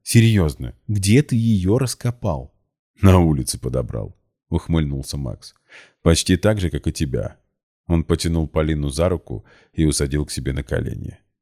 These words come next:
Провел ладонью по ее прохладному бедру. Полина прикусила нижнюю губу. Ее темные глаза стали черными. В них вспыхнул огонь похоти. Низменный, порочный. Она была развратна до мозга костей.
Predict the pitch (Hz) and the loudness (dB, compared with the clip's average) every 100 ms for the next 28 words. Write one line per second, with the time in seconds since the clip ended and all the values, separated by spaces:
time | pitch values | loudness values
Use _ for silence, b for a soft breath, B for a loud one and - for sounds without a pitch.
0 | _ - 85 80 82 76 73 80 76 73 | _ -2 0 2 0 -2 -4 -4 -4 -6
1 | 65 65 67 65 67 - 69 64 65 62 | -6 -6 -6 -6 -8 -6 -8 -6 -8 -6
2 | 62 60 - 62 _ _ _ 80 87 104 | -8 -8 -10 -14 _ _ _ 4 6 4
3 | 104 107 104 - 76 71 73 69 64 65 | 2 0 -2 -2 -2 -2 -2 -4 -4 -6
4 | 64 64 - - - _ _ _ _ _ | -6 -8 -8 -12 -12 _ _ _ _ _
5 | 76 69 69 - 73 69 69 67 67 69 | 0 2 0 -2 -2 -2 -4 -4 -4 -4
6 | 76 - 65 60 - 65 65 60 - - | -6 -6 -8 -8 -8 -8 -8 -12 -14 -16
7 | _ _ 71 78 80 95 - _ - - | _ _ -2 0 2 0 -2 _ -12 -12
8 | - 92 - 110 110 - 87 65 67 67 | -2 -2 0 -4 -4 -4 -8 -6 -8 -6
9 | 73 64 - - - - - _ _ _ | -8 -8 -10 -14 -14 -16 -18 _ _ _
10 | _ 69 67 69 62 60 50 - _ _ | _ -4 -4 -4 -6 -10 -12 -16 _ _
11 | _ _ 64 - 55 - - - - - | _ _ -6 -4 -6 -10 -12 -12 -12 -18
12 | _ _ _ _ 82 78 67 69 69 67 | _ _ _ _ 0 2 0 0 -2 -4
13 | 71 95 87 71 67 65 69 64 - - | -6 -4 -4 -4 -4 -6 -6 -10 -10 -12
14 | - - - - | -12 -14 -16 -18